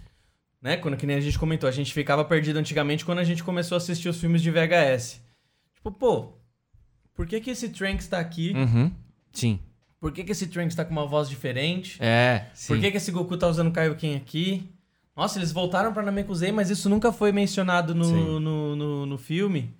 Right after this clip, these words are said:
Speaker 1: no, no anime.
Speaker 3: Kula, por exemplo.
Speaker 1: Né, sei lá. Vários outros exemplos aí. A gente ficava perdido nessa época,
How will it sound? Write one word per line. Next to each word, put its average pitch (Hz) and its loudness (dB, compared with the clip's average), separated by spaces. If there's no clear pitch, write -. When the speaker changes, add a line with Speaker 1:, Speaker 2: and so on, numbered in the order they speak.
Speaker 1:
no, 139 0
no 127 -2
anime. 135 2
Speaker 3:
Kula, 156 2
por 107 -4
exemplo. 117 -4
Speaker 1:
Né, 143 0
sei 120 -6
lá. 170 0
Vários 156 2
outros 165 -2
exemplos 147 -2
aí. 139 0
A 131 0
gente 147 -2
ficava 170 2
perdido 170 0
nessa 170 2
época, 175 0